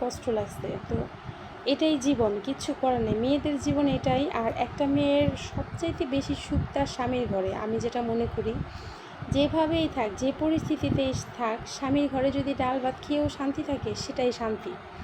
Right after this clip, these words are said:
এটা আমার মনে থেকে আমি বলি, কারণ আমার নিজের অভিজ্ঞতা থেকে আমি বলি। বাপ মার বাসায় মাংস খেয়ে থাকেন, কোনো শান্তি নেই। আপনি স্বামীর বাসায় থেকে দেখেন, একদম ভালোভাবে দেখবেন যে স্বামীর কথা মতো শুনে থেকে দেখেন, মানে,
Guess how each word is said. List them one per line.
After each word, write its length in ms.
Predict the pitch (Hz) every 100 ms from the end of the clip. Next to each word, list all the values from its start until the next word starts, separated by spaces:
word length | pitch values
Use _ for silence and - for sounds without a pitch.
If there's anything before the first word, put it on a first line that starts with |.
| - - - -
এটা 160 | 233 - -
আমার 300 | 254 247 262 254
মনে 200 | 262 277
থেকে 220 | 262 254 226
আমি 120 | 220 208
বলি, 240 | 220 220 247 294
কারণ 220 | 233 220 220
আমার 140 | 220 226
নিজের 300 | 240 254 247
অভিজ্ঞতা 380 | 240 254 285 311 285
থেকে 140 | 247
আমি 180 | 220 214 196
বলি। 240 | 214 208 269 - - - - - - - - -
বাপ 140 | 240 262
মার 120 | 285
বাসায় 300 | 285 277 269
মাংস 200 | 254 254 277 277
খেয়ে 160 | 302 302
থাকেন, 360 | 294 277 302 240 -
কোনো 160 | 294 302
শান্তি 340 | 285 247 - 208
নেই। 100 | 202 -
আপনি 120 | 247
স্বামীর 260 | 262 254 269
বাসায় 240 | 269 262 254
থেকে 220 | 269 269 277
দেখেন, 360 | 277 269 285 381 - - - 233
একদম 360 | 226 - 277 294 311 - - - - - - - - -
ভালোভাবে 600 | - 247 285 285 262 269 311 - - - - - -
দেখবেন 300 | 262 240 269 262
যে 100 | 269
স্বামীর 360 | 285 269 277
কথা 200 | 277 269 277
মতো 200 | 254 262
শুনে 260 | - 269
থেকে 260 | 262 277 294
দেখেন, 300 | 277 240 240
মানে, 180 | 233 233